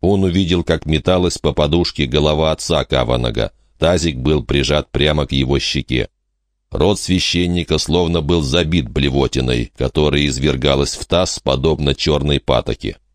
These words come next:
Она не была жидкой, скорее это были твёрдые коричневые выделения, масса, состоящая из отдельных слизистых частиц.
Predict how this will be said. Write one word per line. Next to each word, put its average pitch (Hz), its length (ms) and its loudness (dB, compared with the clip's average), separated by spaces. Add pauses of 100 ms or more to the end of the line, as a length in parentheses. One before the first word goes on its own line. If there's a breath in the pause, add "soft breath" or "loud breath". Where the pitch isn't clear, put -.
(280)
Она 90 300 2
не 95 120 2
была 92 340 2
жидкой, 65 540 -4 (200)
скорее 92 540 0
это 85 360 -2
были 78 280 2
твёрдые 85 540 0
коричневые 80 680 2
выделения, 71 720 0 (280)
масса, 87 500 0
состоящая 73 960 -2
из 65 120 -2
отдельных 73 580 0
слизистых 73 640 -2
частиц. - 600 -4